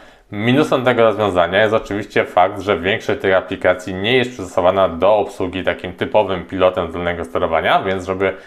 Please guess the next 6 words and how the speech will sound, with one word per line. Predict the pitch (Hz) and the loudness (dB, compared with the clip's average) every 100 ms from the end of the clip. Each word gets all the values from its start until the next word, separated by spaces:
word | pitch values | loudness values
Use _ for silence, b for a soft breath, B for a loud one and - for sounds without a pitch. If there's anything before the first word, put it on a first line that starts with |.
| B B | B B
z | _ 110 | _ 0
nich | 127 127 - | 0 0 0
korzystać, | 101 90 82 110 147 - B B _ | 0 0 0 2 2 -2 B B _
to | 165 | 0
będziecie | 143 120 101 120 101 | 2 0 0 0 0
potrzebowali, | - - 110 98 82 92 92 92 | 0 -2 0 0 4 4 4 0